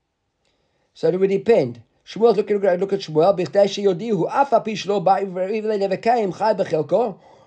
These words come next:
v'lo rami akula asheni." Not all the sheni. "Daha lo gila denit chayva mishum poteach lashon mori." Right? You're asking two different versions over here, but he says this is the best one.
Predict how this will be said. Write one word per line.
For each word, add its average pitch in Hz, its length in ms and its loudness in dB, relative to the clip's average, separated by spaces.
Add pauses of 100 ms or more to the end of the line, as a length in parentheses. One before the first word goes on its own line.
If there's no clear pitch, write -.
(300)
v'lo 196 300 6
rami 220 240 4
akula 202 500 2
asheni." 160 500 -4
Not 156 140 -6
all 170 100 0
the 160 60 0
sheni. 135 220 -2
"Daha 180 280 0
lo 220 200 2
gila 190 360 2
denit 170 220 -4
chayva 156 380 -2
mishum 170 260 -6
poteach 170 640 -2
lashon 147 300 -6
mori." 117 300 -8
Right? 156 300 -10
You're 160 100 -10
asking 196 280 -8
two 214 100 -10
different 170 340 -6
versions 156 300 -4
over 120 180 -6
here, 120 160 -10
but 135 60 -10
he 143 60 -10
says 180 180 -6
this 165 160 -8
is 160 80 -10
the 147 80 -6
best 120 260 -10
one. - 100 -20